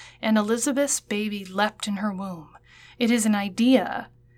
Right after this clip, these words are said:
that these mama figures can carry the life inside of them that recognizes one another. Another Christian idea is that Ripley ultimately sacrifices herself for humanity in a Christ-like image at the end,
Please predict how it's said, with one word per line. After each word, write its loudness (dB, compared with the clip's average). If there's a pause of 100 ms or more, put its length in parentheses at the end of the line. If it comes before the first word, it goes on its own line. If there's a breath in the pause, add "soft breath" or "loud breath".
(120)
that -6
these -2
mama 2
figures -6
can -12
carry 0
the -2
life 2
inside 0
of -8
them -6
that -6
recognizes -2
one -6
another. -6 (140)
Another 6
Christian 2
idea 0
is -2
that 2
Ripley 2
ultimately 0
sacrifices 2
herself -2
for -10
humanity 2
in -8
a -6
Christ-like -2
image 2
at -10
the -8
end, -4